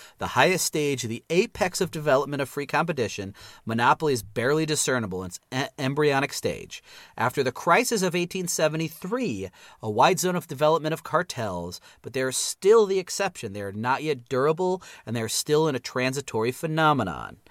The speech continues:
Three, the boom at the end of the nineteenth century and the crisis of nineteen hundred and nineteen oh three. Cartels become one of the foundations of a whole of economic life. Capitalism has been transformed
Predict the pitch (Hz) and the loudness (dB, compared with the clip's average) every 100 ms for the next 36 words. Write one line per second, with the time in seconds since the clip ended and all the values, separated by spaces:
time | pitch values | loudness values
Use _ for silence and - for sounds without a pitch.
0 | - - - - - 151 170 160 104 110 | -20 -20 -20 -16 -10 -2 0 2 0 -4
1 | 98 95 143 180 196 185 190 143 160 156 | -6 0 4 4 2 -2 -4 -2 0 0
2 | 143 135 135 156 139 - 123 - 117 110 | -2 -2 -2 -4 -4 -4 -4 -4 -4 -4
3 | 110 113 107 - 123 120 107 104 104 131 | -4 0 0 0 -2 -2 -2 -2 -4 -4
4 | 110 110 117 110 90 110 104 117 110 107 | -2 -2 -2 -4 -4 -4 -2 -2 -2 -2
5 | 143 123 71 - - - - 135 - 151 | -2 -2 -4 -12 -20 -20 -4 -2 2 4
6 | 160 - 156 151 143 131 127 117 - - | 4 2 -2 -2 -2 -2 -2 -4 -2 4
7 | 131 123 113 - 139 180 - 78 58 - | 6 6 -2 0 0 0 -4 -8 -12 -16
8 | - - - 101 101 98 - 147 151 156 | -16 -20 -10 -6 -6 -8 0 6 6 6
9 | 131 120 - 117 110 113 - 110 76 - | 4 0 -2 -2 -2 -2 -4 -4 -6 -10
10 | - - - - - 131 139 139 135 123 | -20 -20 -20 -20 0 4 4 4 2 2
11 | 123 120 113 - 113 - - 156 156 156 | -2 -2 -4 -2 -4 -6 -2 2 2 0